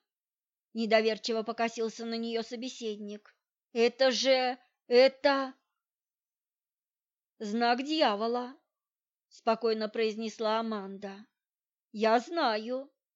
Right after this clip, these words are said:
"Зачем он тебе?" "А это я вас хочу спросить. Эта фотография пришла с вашей электронной почты, с вашего телефона".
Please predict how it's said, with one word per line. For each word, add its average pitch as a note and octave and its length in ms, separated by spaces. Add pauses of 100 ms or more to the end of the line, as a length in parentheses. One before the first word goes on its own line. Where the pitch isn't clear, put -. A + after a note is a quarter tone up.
(1700)
"Зачем A#3 500
он G#3+ 100
тебе?" G#3+ 500 (1800)
"А A3 80
это A3 260
я A#3+ 240
вас D4 300
хочу A#3+ 320
спросить. D4 760 (840)
Эта A3+ 320
фотография A#3 720
пришла A3+ 420
с A3+ 120
вашей B3 460
электронной B3 600
почты, B3+ 720 (380)
с - 140
вашего A#3+ 420
телефона". A3+ 880